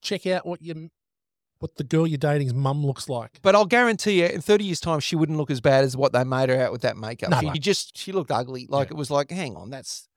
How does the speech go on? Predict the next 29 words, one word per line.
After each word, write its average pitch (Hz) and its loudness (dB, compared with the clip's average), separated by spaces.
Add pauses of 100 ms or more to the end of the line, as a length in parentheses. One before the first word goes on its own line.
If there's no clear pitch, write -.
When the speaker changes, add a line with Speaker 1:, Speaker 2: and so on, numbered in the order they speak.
(140)
Speaker 1:
And 208 6
look, 208 6
I, 196 2
I, 220 4 (100)
in, 214 -2
in 196 -2
the 147 0
second 151 -2
one, 131 -4
Elizabeth 135 -2
Shue 131 -2
doesn't 120 -4
look 117 -4
anything 120 -6
like 117 -10
what 127 -12
she 117 -10
does 110 -10 (120)
in 117 -10
Speaker 2:
N-, 202 -4
Speaker 1:
Back 151 -4
to 143 -8
the 117 -6
Future, 131 -4
what 139 -2
Speaker 2:
no, 143 6
Speaker 1:
she 117 2
does - 0
now. 131 -4